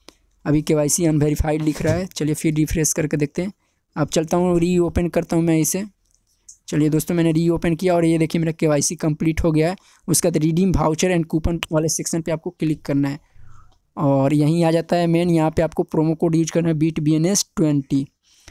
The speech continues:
ये प्रोमो कोड यूज़ करके जैसे रिडीम पे क्लिक करिएगा, देखिए मुझे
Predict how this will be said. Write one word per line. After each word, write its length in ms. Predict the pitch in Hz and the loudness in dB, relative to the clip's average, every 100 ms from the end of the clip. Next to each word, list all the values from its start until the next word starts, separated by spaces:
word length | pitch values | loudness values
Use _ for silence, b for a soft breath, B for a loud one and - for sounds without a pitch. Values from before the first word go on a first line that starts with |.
| b b - | b b -4
ये 120 | 165 | -2
प्रोमो 260 | - 190 185 | 0 2 2
कोड 180 | 196 170 | 0 0
यूज़ 180 | 180 170 | 0 0
करके 200 | 180 190 | 0 2
जैसे 280 | 175 175 175 | 2 2 2
रिडीम 260 | 170 175 | 2 0
पे 120 | 180 | -2
क्लिक 260 | 165 170 170 | -2 -4 0
करिएगा, 280 | 170 165 180 | 0 2 0
देखिए 280 | 151 - 165 | -2 -2 0
मुझे 200 | 156 | 0